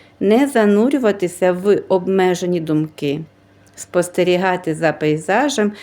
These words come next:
і насолоджуватися теперішнім моментом. Тут і зараз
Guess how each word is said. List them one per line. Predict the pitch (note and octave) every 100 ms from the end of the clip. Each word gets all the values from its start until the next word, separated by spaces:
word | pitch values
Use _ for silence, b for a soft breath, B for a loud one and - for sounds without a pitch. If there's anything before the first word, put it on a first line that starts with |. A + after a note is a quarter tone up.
| B -
і | A#3
насолоджуватися | A#3+ A3+ - E3+ E3 G3 G3+ C#4 C#4 G#3 - E3+
теперішнім | - D#3 - D3+ D3+ D#3 - E3+ E3+
моментом. | F3 F3 C#3+ C#3 C#3+ C3 D3+ - _ _ _ _ _ _ _ _ _ _ _ _ _ b b b b _
Тут | - B3+ B3 -
і | F3+
зараз | F3 G#3 B3+ D4 F3 -